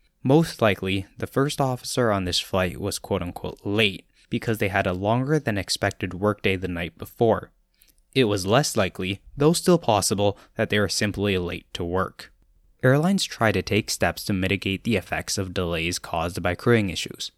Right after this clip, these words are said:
When governments classify delays for the purpose of passenger compensation, they often consider crew issues to be within an airline's control.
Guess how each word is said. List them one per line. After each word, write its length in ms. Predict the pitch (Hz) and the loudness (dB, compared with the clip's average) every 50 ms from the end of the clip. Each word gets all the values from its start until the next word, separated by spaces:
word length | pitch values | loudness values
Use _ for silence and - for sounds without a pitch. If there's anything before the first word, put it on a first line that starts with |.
| _ _ _ _ _ _ _ _ _ | _ _ _ _ _ _ _ _ _
When 200 | - 120 110 104 | -2 -2 2 4
governments 400 | 117 113 117 143 156 180 190 - | 4 4 4 4 2 2 0 -2
classify 500 | - - 113 107 117 - 117 104 107 104 | -2 0 0 0 0 0 2 2 2 4
delays 380 | 98 95 90 90 90 92 - | 2 2 0 -2 -2 -2 -2
for 100 | - - | -4 -4
the 80 | 92 92 | -4 -4
purpose 380 | - - - 101 107 123 123 - | -4 -2 -2 -2 -2 -2 -2 -2
of 100 | 127 - | -2 2
passenger 480 | - 107 101 95 - - 98 82 80 | 2 2 4 2 0 -2 -6 -8 -8
compensation, 840 | - - - 80 80 90 90 - - 90 85 90 - - - 87 - - - - - - - - | -10 -8 -8 -8 -8 -8 -8 -6 -4 -4 -2 -2 -4 -4 -6 -8 -10 -12 -16 -20 -20 -20 -8 -2
they 120 | - 98 | 0 2
often 360 | 98 101 110 - - 160 165 | 4 4 2 2 2 2 2
consider 500 | 160 - 175 165 - - 135 120 110 101 | 2 2 2 2 2 4 4 4 4 4
crew 380 | 98 - - - - 131 135 139 | 2 -2 -6 -2 2 4 6 6
issues 500 | 117 92 - - 87 82 85 - - - - - | 4 4 2 -2 -4 -4 -4 -4 -6 -6 -8 -8
to 100 | - 98 | -8 -6
be 220 | 92 98 95 95 | -2 -2 0 2
within 400 | 98 101 98 90 92 82 82 87 | 2 2 0 0 -2 -4 -4 -4
an 160 | 92 95 92 - | -4 -4 -4 -4
airline's 400 | - 95 87 82 80 80 82 82 | -2 -2 -2 0 -2 -4 -4 -6
control. 640 | - - 95 87 - - - 104 104 104 - - - | -6 -6 -8 -8 -6 -2 2 4 4 4 2 0 -6